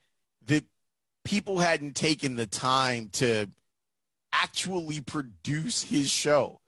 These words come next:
Like, get in, try and get and climb inside of his mind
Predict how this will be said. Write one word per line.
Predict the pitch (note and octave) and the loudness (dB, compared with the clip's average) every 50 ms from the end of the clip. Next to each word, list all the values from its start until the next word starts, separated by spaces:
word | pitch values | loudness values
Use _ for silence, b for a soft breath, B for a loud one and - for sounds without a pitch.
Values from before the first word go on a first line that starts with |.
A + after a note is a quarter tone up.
| _ _ _ _ - - | _ _ _ _ -4 0
Like, | C#3 D3 C3 B2 B2 | 0 0 0 -2 -6
get | G#2+ D#3+ G3 G3+ G3+ | -2 0 0 2 0
in, | G#3+ G#3 - - | -2 -4 -6 -8
try | - - - F#3 F#3+ G3+ G#3 G3+ F#3 E3+ D#3+ D3 C3+ | -6 0 4 6 6 6 6 6 6 4 4 4 2
and | C#3 C3 | -2 -2
get | A#2 C3 D#3 D3 C#3 - _ - | 0 0 2 2 0 -2 _ -12
and | B2 B2 G#2+ | -10 -10 -8
climb | - - D#3+ D#3+ D#3+ D#3+ E3 E3+ E3 D3+ | -4 0 2 2 4 4 4 2 2 0
inside | D3+ D3 C3 - D#3+ C#3 C#3+ C#3 C3 | 0 -2 0 2 2 4 4 4 2
of | A#2+ | 2
his | B2 C3 A#2+ A2+ | -2 -2 -2 0
mind | B2 B2 B2+ C3+ C#3 B2+ A#2 G2+ F#2 F#2+ G2+ - | 2 2 4 4 4 4 2 -2 -4 -10 -14 -18